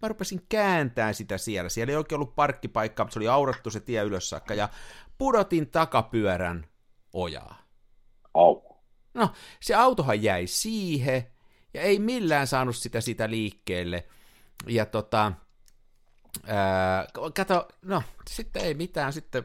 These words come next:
Speaker 1: mä sitä aikani siinä yritin, ja mä kaikkea kekkuloin sen kanssa, mutta se ei sitä jämähtänytkään, ja mulla ei ollut mitään työkaluja, eikä mitään lapioita, eikä mitään, ja se oli siellä ihan sivussa, että mä saanut ketään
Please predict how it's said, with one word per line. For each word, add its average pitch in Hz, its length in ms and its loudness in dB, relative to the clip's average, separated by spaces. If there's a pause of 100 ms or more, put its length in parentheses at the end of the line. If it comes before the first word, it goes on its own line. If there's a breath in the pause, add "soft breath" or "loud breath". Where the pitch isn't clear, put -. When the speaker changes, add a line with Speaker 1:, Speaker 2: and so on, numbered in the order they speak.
(120)
Speaker 1:
mä 156 120 -4
sitä - 180 -4
aikani 170 300 -2
siinä 165 160 -2
yritin, 170 360 0
ja 147 60 0
mä 143 100 -4
kaikkea 147 420 -2
kekkuloin 123 500 -2
sen 110 180 -6
kanssa, 110 320 -2
mutta 101 100 -10
se - 80 -2
ei 110 120 -2
sitä 123 240 -4
jämähtänytkään, 113 800 -2
ja 110 80 0
mulla 123 240 0
ei 101 80 0
ollut 101 220 -2
mitään 107 360 -2
työkaluja, 123 560 -2
eikä - 180 -4
mitään 104 360 -2
lapioita, 98 480 -2
eikä 82 140 -10
mitään, 92 360 -6
ja 90 60 -6
se 120 120 -4
oli 101 140 -4
siellä 104 320 -2 (260 soft breath)
ihan 165 200 2
sivussa, 135 400 -4
että 117 160 -6
mä 113 100 -2
saanut 113 240 -2
ketään 92 400 -2